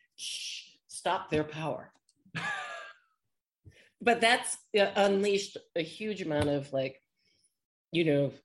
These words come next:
a little help to us. It's just great. So the backlist is huge. But then on the other hand, it's also a huge effort because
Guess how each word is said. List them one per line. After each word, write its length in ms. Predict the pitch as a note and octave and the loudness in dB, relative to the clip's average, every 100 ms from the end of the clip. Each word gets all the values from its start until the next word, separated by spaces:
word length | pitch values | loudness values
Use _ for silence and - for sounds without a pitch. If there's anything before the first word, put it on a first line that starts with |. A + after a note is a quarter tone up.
| - | 0
a 40 | |
little 260 | F3 F#3+ F#3 | 4 4 4
help 380 | F#3 C#4+ - - | 0 -4 -4 -8
to 160 | - | -6
us. 340 | - - - - | -6 -10 -14 -18
It's 120 | - | -4
just 180 | A3+ A3+ | -4 0
great. 320 | F#3+ D#3 - _ | 0 0 -2 _
So 140 | - | 2
the 100 | A3 | 4
backlist 640 | G#3 B3+ C#4 - C#4+ - G#3+ | 6 4 2 -4 -4 -4 -8
is 120 | - | -6
huge. 480 | - B2+ - - _ _ _ _ - | -4 -6 -6 -14 _ _ _ _ -4
But 120 | F3+ | 4
then 140 | F#3 | 6
on 100 | F#3 | 6
the 80 | E3+ | 4
other 120 | D#3+ | 2
hand, 180 | E3 D3 | 0 -4
it's 140 | C#3+ D3 | -2 -4
also 220 | C#3 C#3+ | -2 -2
a 60 | C3+ | -4
huge 520 | C#3+ C#3+ B2+ - - | -4 -6 -6 -12 -8
effort 380 | C3+ C3 C#3 B2 | -6 -4 -8 -10
because 400 | A2+ - B2+ C3 | -12 -12 -12 -12